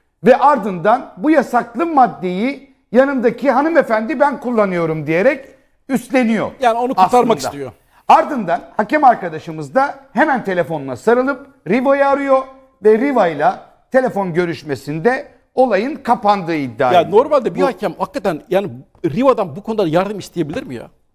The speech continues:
Speaker 2: Ya bu nasıl bir iştir? Nasıl bir girift ilişkiler var? Nasıl oluyor? Ya Riva'da hakem elinde tesbihle geziyor ya. Böyle dayı tesbihle gezen hakemler var Riva'da.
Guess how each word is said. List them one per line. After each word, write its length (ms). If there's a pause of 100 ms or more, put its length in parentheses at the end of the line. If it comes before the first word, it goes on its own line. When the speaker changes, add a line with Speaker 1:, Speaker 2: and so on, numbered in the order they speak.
(560)
Speaker 2:
Ya 140
bu 40 (140)
nasıl 240
bir 80
iştir? 300 (100)
Nasıl 280
bir 140
girift 340
ilişkiler 460
var? 280
Nasıl 300
oluyor? 360 (600)
Ya 340
Riva'da 440
hakem 300
elinde 220
tesbihle 460
geziyor 300
ya. 160
Böyle 140 (360)
dayı 240
tesbihle 420
gezen 220
hakemler 340
var 140
Riva'da. 280